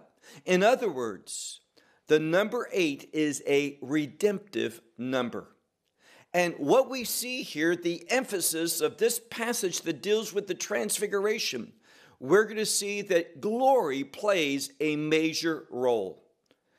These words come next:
And what happens? Well, the takeaway for us is this. It is through redemption that we can experience God's glory.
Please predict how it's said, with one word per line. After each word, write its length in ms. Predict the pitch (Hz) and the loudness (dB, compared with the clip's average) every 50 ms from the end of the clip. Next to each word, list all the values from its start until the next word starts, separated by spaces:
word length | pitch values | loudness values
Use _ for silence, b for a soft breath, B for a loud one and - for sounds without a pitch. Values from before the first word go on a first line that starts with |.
| b b b b b b - | b b b b b b -2
And 260 | 139 147 139 127 - - | 0 0 0 -2 -4 -4
what 260 | 117 127 160 185 196 | 0 4 4 4 4
happens? 800 | 196 208 208 202 - 220 240 233 - - - - - - - - _ _ _ b b b b b b b _ | 2 -2 -6 -6 -6 -8 -10 -10 -10 -10 -8 -8 -10 -12 -14 -18 _ _ _ b b b b b b b _
Well, 440 | 139 156 156 156 156 - - - - - | 2 4 4 4 4 0 -2 -8 -14 -2
the 240 | - 165 170 160 - - - | 0 0 0 0 -4 -10 -10
takeaway 680 | - - 247 247 247 - 220 180 151 147 139 135 143 139 | -6 -2 0 -2 0 0 -2 -2 0 0 0 0 -2 -4
for 260 | - - 165 190 208 | -6 -8 -6 -4 -2
us 260 | 202 185 180 - - - | -2 -2 -2 -4 -4 -4
is 180 | - 170 156 156 | -6 -8 -6 -4
this. 500 | - 226 175 - - - - - - - _ _ _ _ _ _ B B B B B B _ 196 | -4 -4 -4 -4 -4 -4 -6 -8 -10 -14 _ _ _ _ _ _ B B B B B B _ 2
It 140 | 196 175 | 4 4
is 180 | 175 165 170 - | 4 2 0 -4
through 580 | - - - 196 226 240 240 240 240 220 - - | -10 -12 -8 -4 -2 0 0 0 0 -2 -4 -4
redemption 1040 | 165 170 190 202 196 151 - - 240 247 254 196 - - - 135 104 107 87 - - _ _ _ _ _ _ _ _ - | -2 0 0 0 0 -2 0 0 2 2 2 0 -4 -4 -4 -4 -6 -8 -10 -14 -16 _ _ _ _ _ _ _ _ 0
that 180 | 170 165 - | 0 0 2
we 220 | 139 147 196 214 208 | 2 0 0 0 0
can 220 | 208 233 220 208 | -2 -2 -2 -2
experience 720 | 196 151 - - - - 196 196 175 147 135 135 131 - - - 110 - | -2 -4 -4 -4 -2 0 0 0 0 0 -2 -2 -4 -6 -10 -12 -4 0
God's 420 | 151 139 139 143 143 143 127 - | 2 4 4 4 4 2 0 -4
glory. 600 | - - 123 135 139 139 131 123 117 113 110 110 | -10 -14 -10 -4 -2 0 0 0 0 -2 -4 -6